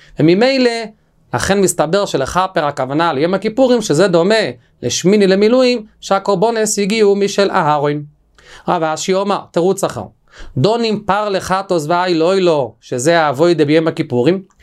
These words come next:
"מפר לחטוס ואי לא לו", שזה היה בשבעה ימי המילואים, שבשמיני למילואים הביאו עגל לחטוס ואי לא לו. להפוך כראש השונה והצרס, דתרוויו גם הפר וגם העיל,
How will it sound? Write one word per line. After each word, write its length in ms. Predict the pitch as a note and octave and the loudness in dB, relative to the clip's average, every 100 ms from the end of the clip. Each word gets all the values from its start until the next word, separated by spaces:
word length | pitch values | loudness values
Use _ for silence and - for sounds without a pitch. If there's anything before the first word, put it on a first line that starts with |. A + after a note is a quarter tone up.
| - - | -18 -2
"מפר 320 | C#3+ C#3+ E3+ | 0 0 -2
לחטוס 580 | F#3 F3+ G#3+ A#3+ A3+ G3 | -4 -4 -4 -2 -2 -2
ואי 240 | G#3 G#3+ A3 | 0 0 0
לא 220 | A#3+ C4+ | 0 2
לו", 240 | A3+ A3 | 2 0
שזה 280 | F#3 F3 A3 | -2 0 0
היה 440 | A3+ C4 B3 A3+ A3 _ _ - | 2 2 2 0 -4 _ _ -2
בשבעה 760 | D3 A3 A3+ G3+ - - G#3 G#3+ A3 | 2 2 2 -2 -14 -4 0 0 0
ימי 120 | A3 | 0
המילואים, 580 | A3 A3+ A#3+ B3 A#3 A3 - | 0 2 2 2 -2 -6 -10
שבשמיני 640 | - D3 C#3+ - F3+ B3 | -2 0 0 0 2 4
למילואים 600 | A3 A3 A#3 C4 B3 A#3+ G#3+ _ E3+ | 2 2 2 2 2 -2 -6 _ -2
הביאו 340 | D#3+ A#3 G#3+ | 2 2 2
עגל 340 | F3 A#3+ G#3 G3+ | 2 2 2 0
לחטוס 420 | F#3+ G3 G3+ G#3 | 0 -2 0 0
ואי 220 | G#3 A3 | 2 2
לא 200 | A#3 A#3 | 2 2
לו. 120 | C4 B3 - _ _ - - | 2 -2 -6 _ _ -10 -2
להפוך 420 | A2 - F#3+ G#3 | -2 2 0 2
כראש 280 | G3 F3+ - | 0 0 -2
השונה 400 | D3+ F#3 G#3 G3 C#3+ | -2 -2 0 0 0
והצרס, 840 | A#2+ F3+ F#3+ - F3 B3 G#3 - | 2 0 0 0 2 2 0 0
דתרוויו 680 | C#3 D3+ E3+ D3 F#3 A#3 F3 | -2 0 0 2 0 2 2
גם 180 | G3 | 0
הפר 260 | G3+ G3 G#3 | 0 0 0
וגם 280 | F3+ F3 G#3 | 0 0 0
העיל, 320 | A3+ B3+ A3+ | 0 0 0